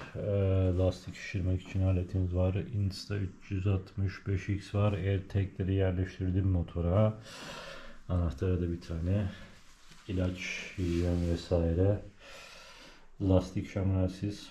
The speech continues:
patlarsa tamir edebilmek için birkaç tane ufak malzeme ve tabii ki kilidimiz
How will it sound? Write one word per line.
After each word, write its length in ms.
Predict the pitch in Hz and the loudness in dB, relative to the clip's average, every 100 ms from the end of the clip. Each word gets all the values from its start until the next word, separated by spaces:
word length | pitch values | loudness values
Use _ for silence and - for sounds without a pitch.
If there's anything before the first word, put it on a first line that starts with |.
| - | -4
patlarsa 600 | 95 92 - 95 90 82 - | -2 -2 -2 -2 -2 -8 -2
tamir 280 | 87 87 | 0 0
edebilmek 500 | 87 87 87 87 85 | -2 -2 0 0 -2
için 400 | 82 - 101 95 98 - - - - - - - - - | -4 -8 -4 -2 -2 -6 -20 -20 -20 -20 -20 -20 -20 -8
birkaç 440 | 95 90 92 87 | -8 -6 -6 -6
tane 240 | - 90 87 | -4 -2 -2
ufak 420 | - 90 - - | -2 -6 -6 -4
malzeme 1000 | 87 87 82 85 85 90 101 98 95 - - - _ - - - - - - - - - - | -2 -2 -2 0 0 2 2 0 -2 -6 -20 -20 _ -20 -20 -20 -20 -20 -20 -20 -20 -20 -10
ve 40 | 95 - | -8 -6
tabii 380 | 98 90 85 82 | -4 -2 -2 -4
ki 360 | - 101 101 87 - - - - | -4 -2 0 -2 -10 -20 -20 -20
kilidimiz 840 | - 101 90 82 80 80 - - | -8 -2 0 0 0 -2 -4 -18